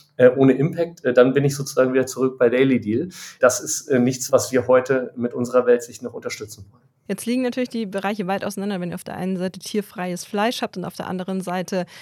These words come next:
Speaker 2: nachhaltigen Zement. Wie macht ihr den Impact dieser Startups messbar? Gibt es da Kriterien, die auf alle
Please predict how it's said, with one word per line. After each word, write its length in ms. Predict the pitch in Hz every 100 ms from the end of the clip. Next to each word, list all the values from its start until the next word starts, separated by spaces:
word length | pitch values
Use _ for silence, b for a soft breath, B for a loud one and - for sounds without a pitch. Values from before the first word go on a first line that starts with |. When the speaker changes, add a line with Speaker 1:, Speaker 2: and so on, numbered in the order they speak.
| B -
Speaker 2:
nachhaltigen 520 | 190 240 202 202 190
Zement. 420 | - 190 208 233 B B
Wie 220 | 190 240
macht 340 | 240 220 - 233
ihr 240 | 226 - -
den 80 | 220
Impact 500 | 254 311 - 185 -
dieser 240 | 214 196 196
Startups 560 | 185 185 - 190 - -
messbar? 480 | 220 254 - 131 127
Gibt 220 | 202 -
es 120 | 208
da 340 | - 180 185 - -
Kriterien, 640 | 196 - 226 226 214 190
die 260 | 208 208 -
auf 200 | 196 - -
alle 380 | 190 226 247